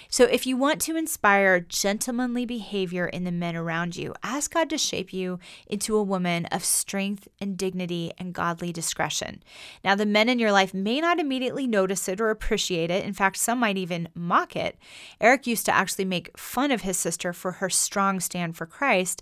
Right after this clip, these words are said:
but eventually he grew to deeply respect her walk with the Lord. And that's what will happen with the men in your life. If you are consistent and faithful,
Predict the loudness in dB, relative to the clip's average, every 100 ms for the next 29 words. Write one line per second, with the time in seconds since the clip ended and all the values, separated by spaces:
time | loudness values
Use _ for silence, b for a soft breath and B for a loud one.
0 | B B B 0 2 4 4 4 2 0
1 | 0 -6 -2 0 0 0 -6 -8 -8 -4
2 | -2 -2 -4 -2 -4 -4 -2 -4 -4 -6
3 | -2 -2 -2 -6 -12 -10 -6 -4 -6 -8
4 | B B 0 4 4 4 2 2 4 4
5 | 2 -4 -4 -4 -2 -2 -2 -4 -2 -4
6 | -4 -8 -6 -4 -2 -4 -4 -4 -4 -6
7 | -6 -8 -4 -4 -2 -4 -4